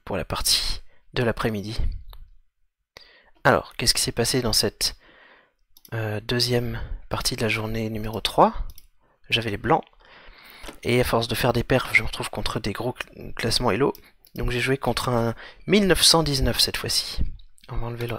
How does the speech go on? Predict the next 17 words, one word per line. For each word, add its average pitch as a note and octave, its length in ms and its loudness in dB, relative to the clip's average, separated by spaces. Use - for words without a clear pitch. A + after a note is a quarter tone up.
la A#2+ 140 -8
liste A2+ 160 -6
par A2 140 2
l'ordinateur. A2 640 -2
On B2+ 120 0
a A#2 80 2
dépassé C3+ 320 4
la C#3+ 60 8
moitié C3 200 2
du B2 80 -2
tournoi, A#2+ 240 0
on C#3 80 0
a A#2 60 -4
fait - 120 -6
cinq - 280 0
rondes C#3+ 340 -4
et A#2+ 320 -8